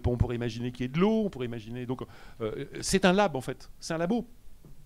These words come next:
C'est un labo d'expérimentation de l'économie circulaire. Voilà. Et qui est un peu écosystémique. Euh, euh, voilà. Puis nous, avec Département des Petits Mondes, ben, on va continuer à égrener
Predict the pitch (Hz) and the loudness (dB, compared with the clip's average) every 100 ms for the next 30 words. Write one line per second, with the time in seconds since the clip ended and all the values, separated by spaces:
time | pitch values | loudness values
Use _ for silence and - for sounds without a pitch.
0 | - - 143 131 143 202 165 - 139 135 | -12 -4 0 2 2 2 0 -2 -4 -4
1 | 123 123 190 185 156 127 123 - - - | -4 -4 -2 -2 -2 -2 -4 -6 -8 -6
2 | 95 - - - - - - - 107 - | -6 -8 -14 -18 -20 -20 -16 -6 -4 -4
3 | - - 101 113 101 110 135 143 139 120 | -10 -14 -8 -4 -2 -2 0 -2 -2 -6
4 | 110 - 107 202 311 120 101 92 90 92 | -8 -8 -4 -4 -6 -8 -10 -10 -10 -12
5 | - - - - 95 90 90 92 92 - | -14 -16 -16 -14 -10 -10 -10 -10 -12 -12
6 | - - - - 110 101 110 123 147 120 | -14 -14 -14 -8 -6 -6 -4 0 2 0
7 | 113 117 - 113 104 98 - 151 196 107 | -2 -4 -6 -6 -8 -8 -6 -4 -4 -4
8 | 101 110 - 147 143 147 151 123 127 117 | -4 -6 -6 -8 -6 -6 -4 -4 -4 -2
9 | 120 127 | -2 -2